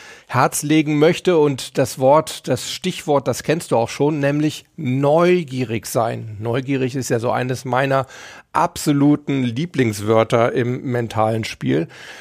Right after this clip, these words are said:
Also ich denke, auch das ist eine sehr wichtige Einstellung gegenüber dem neuen Jahr. Einfach mal neugierig zu sein und zu sagen,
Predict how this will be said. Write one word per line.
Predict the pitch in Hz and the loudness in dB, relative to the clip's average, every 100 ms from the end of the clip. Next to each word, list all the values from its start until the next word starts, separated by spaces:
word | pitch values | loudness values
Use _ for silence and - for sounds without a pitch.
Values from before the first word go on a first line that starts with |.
| - | -8
Also | 131 135 | -2 0
ich | 131 | 2
denke, | 139 151 151 | 0 2 2
auch | - 131 | 2 2
das | 143 147 | 0 0
ist | - 151 | -2 -2
eine | 135 131 | 0 0
sehr | 117 135 151 156 | 2 4 4 2
wichtige | 147 120 143 - 151 139 | -2 -4 -4 -2 -2 -2
Einstellung | 147 139 - 151 135 135 | -2 -4 -2 0 2 0
gegenüber | 127 123 135 123 | 0 -4 -2 -2
dem | 123 120 | 0 0
neuen | 123 123 | -2 -2
Jahr. | 123 127 - | 0 0 -2
Einfach | 190 - 190 180 | -6 -4 -4 0
mal | 180 185 | 0 2
neugierig | - 139 139 156 196 160 127 117 - | -2 -2 2 4 4 2 0 0 -2
zu | 123 | -4
sein | 120 123 | -2 -2
und | 135 123 | -4 -2
zu | 131 | 0
sagen, | 139 143 147 | 2 2 0